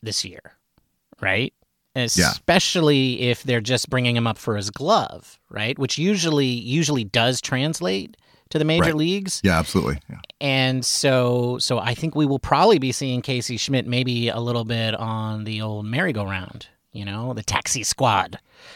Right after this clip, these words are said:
Speaker 2: He
Speaker 1: as
Speaker 2: could
Speaker 1: it
Speaker 2: be the
Speaker 1: were.
Speaker 2: Jason Vossler of
Speaker 1: That's right.
Speaker 2: twenty twenty-three.
Speaker 1: That's right. Uh, it can't be Jason Vossler 'cause we got more third basemen than we can shake a stick at,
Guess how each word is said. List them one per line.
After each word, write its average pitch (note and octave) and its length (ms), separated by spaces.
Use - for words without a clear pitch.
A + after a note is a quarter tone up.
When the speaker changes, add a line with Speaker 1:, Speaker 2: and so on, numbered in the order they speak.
Speaker 2:
He A#2+ 80
Speaker 1:
as A2 40
Speaker 2:
could C#3+ 80
Speaker 1:
it A#2 40
Speaker 2:
be C#3 60
the B2 100
Speaker 1:
were. G2 60
Speaker 2:
Jason C3+ 380
Vossler G#2+ 720
of F#2+ 500
Speaker 1:
That's - 60
right. G2+ 160
Speaker 2:
twenty - 20
twenty-three. G#2 540
Speaker 1:
That's - 260
right. G#3+ 400
Uh, B2+ 340
it C3 140
can't F#3+ 200
be F3+ 100
Jason D3+ 320
Vossler D#3 420
'cause A2+ 260
we C3 140
got C#3+ 180
more C#3 200
third C3+ 200
basemen C3 380
than A2 100
we A2+ 100
can G#2+ 120
shake A2 220
a A2 40
stick - 280
at, - 360